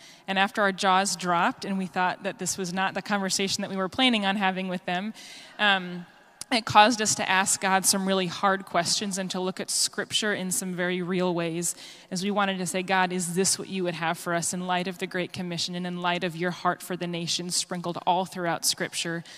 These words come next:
that you will not come back until every tribe and tongue and people and nation have heard?"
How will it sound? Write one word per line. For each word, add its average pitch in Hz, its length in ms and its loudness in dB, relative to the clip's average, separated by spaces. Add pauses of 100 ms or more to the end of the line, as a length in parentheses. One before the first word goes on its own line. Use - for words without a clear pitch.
(200)
that 175 120 -8
you 190 220 -2
will 190 180 -2
not 180 240 0
come 185 160 -6
back 170 300 0
until 175 280 -8
every 170 380 -4
tribe 170 380 -2
and 170 100 -8
tongue 175 240 -6
and 170 100 -6
people 180 300 -6
and 170 100 -4
nation 170 300 -4
have 170 200 -4
heard?" 170 360 -6